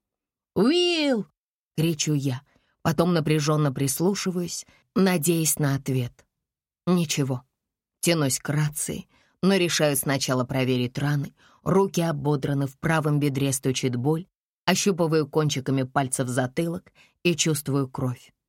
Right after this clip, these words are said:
Любой хищник, оказавшийся поблизости, учует во мне, побитый и окровавленный, свой обед. А еще есть Калиб,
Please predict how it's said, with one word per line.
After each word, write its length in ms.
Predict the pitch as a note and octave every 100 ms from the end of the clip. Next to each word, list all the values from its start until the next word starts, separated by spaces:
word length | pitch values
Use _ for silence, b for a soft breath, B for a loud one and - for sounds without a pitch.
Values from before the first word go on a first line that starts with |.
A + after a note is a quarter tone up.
| _ _ _ _
Любой 480 | D3 D3 C3 C#3 F#3+
хищник, 800 | G3 - C3+ A#2+ - D3+ - _ b b _
оказавшийся 800 | D#3 - C#3 C#3+ C3 - A#2+ C3
поблизости, 640 | C3 B2+ C#3+ C3+ C#3 -
учует 540 | C#3 C3 - C#3+ C#3 B2+
во 140 | C3
мне, 320 | C3 C3 C#3+ C3
побитый 580 | C#3+ C3+ B2+ D3 D3
и 40 | B2+
окровавленный, 840 | B2 - B2+ C3+ D3 C#3+ A#2+ B2+ - _ _
свой 400 | - D3+ D#3 C#3
обед. 320 | C3 C3 - _ _ _ _ _ _ _
А 100 | D#3+
еще 320 | D3 B2+ -
есть 260 | C#3+ C#3 -
Калиб, 440 | - F3 D3 -